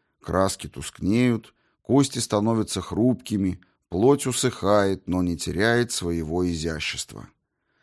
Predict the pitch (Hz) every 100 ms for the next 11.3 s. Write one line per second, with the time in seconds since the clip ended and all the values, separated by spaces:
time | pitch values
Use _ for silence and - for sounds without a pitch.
0 | _ _ - 92 107 117 107 160 160 151
1 | 147 - 120 123 127 139 131 123 107 110
2 | 139 139 135 135 131 113 117 120 110 110
3 | 110 107 90 92 90 101 127 120 - 113
4 | 127 123 120 120 113 101 92 95 - 92
5 | 92 95 87 - 85 - - 80 71 _
6 | _ _ _ _ _ _ - 117 101 110
7 | 117 120 113 104 110 107 127 117 - 107
8 | 107 104 104 104 101 95 98 92 95 110
9 | 127 127 117 123 113 104 110 120 117 107
10 | 107 101 117 117 120 127 135 104 85 82
11 | 78 71